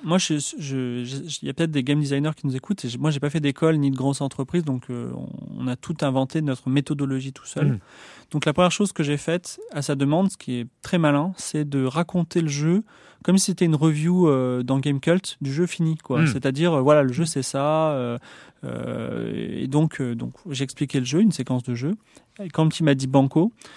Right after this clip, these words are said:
Speaker 1: j'ai tout, j'ai tout fait, c'est-à-dire j'ai, euh, j'ai commencé par, euh, dire, euh, comment la galaxie elle serait formée, qu'est-ce qu'il y aurait, euh, quelle c'est la répartition des étoiles, des planètes, description de tout, et, euh, histoire en gros. Et puis après, plus précisément, les cutscenes,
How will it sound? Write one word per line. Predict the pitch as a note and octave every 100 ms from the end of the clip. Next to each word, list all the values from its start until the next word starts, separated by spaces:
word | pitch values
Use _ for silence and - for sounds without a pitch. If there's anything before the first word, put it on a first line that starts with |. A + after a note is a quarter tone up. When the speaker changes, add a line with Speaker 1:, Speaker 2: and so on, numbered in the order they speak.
| - - -
Speaker 1:
j'ai | C3+
tout, | - E3
j'ai | D3 C3
tout | E3
fait, | F3+ G3
c'est-à-dire | C#3+ C3 B2
j'ai, | B2+ B2 A#2+ A#2
euh, | A#2 A#2+ A#2+ A#2+
j'ai | A#2+
commencé | - C3+ C3 - D3
par, | C3+ B2+
euh, | A#2 A#2 A#2
dire, | A#2 C#3 C#3
euh, | A#2+
comment | C3+ C3
la | C3 A#2+
galaxie | B2 A#2+ - C3
elle |
serait | - B2+
formée, | - A#2 C3 D#3+ E3+ E3+
qu'est-ce | C#3
qu'il | -
y | C3
aurait, | C#3 C3+
euh, | B2 A#2
quelle | - -
c'est | B2+
la | B2
répartition | A#2+ A#2+ - C3
des | A#2+
étoiles, | A#2+ C3
des | B2
planètes, | - A#2 B2+ E3 - -
description | A#2+ B2+ - C3 - B2
de | A#2
tout, | - D#3+ F#3 - - - - -
et, | C#3+ C#3+ D3+
euh, | B2 A#2+ A#2 A#2 A2+ A#2 A#2 A2+ G#2+ -
histoire | E3 - - D#3 B2+
en | B2+
gros. | B2 C#3 G#3 _ _ _ _ _ _ _ _ D3+
Et |
puis | - A#2+
après, | - D3+
plus | -
précisément, | - B2+ B2+ B2+ C3
les | C#3
cutscenes, | B2 B2 - D#3 F3+